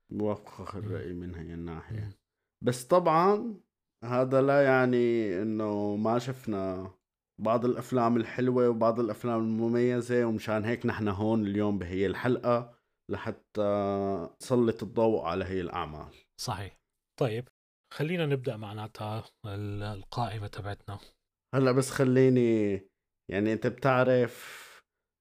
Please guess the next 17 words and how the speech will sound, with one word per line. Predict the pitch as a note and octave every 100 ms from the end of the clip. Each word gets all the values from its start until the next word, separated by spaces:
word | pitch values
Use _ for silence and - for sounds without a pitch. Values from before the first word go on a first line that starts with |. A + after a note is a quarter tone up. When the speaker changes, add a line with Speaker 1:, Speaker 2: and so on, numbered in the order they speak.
| -
Speaker 1:
قبل | B2 A#2+
ما | A2+
نبلش، | G#2+ A2 A2+ G#2 G2+ G#2+ B2+
Speaker 2:
مهم. | A2+ B2+ C#3+ _ _ _ _ -
Speaker 1:
ما | A#2+
بحب، | A#2+ - B2 A2+ - A#2
آه، | G2+ G2+ G2 G2 F#2+ F#2 E2 - _ _ _ -
يكون | G#2+ - B2+ B2
أي | C3
شي | B2+ - A#2+
مو | G#2+ A2+ -
كامل، | B2 A2 G#2+ G#2+ G#2 G#2 G#2 - _ _ -
أو | G#2+
نروح | A2 A2 A#2+ A#2 -
أي | A#2 A#2
شي | - - A2+ G#2+
على | F2+ G2 F#2+ F#2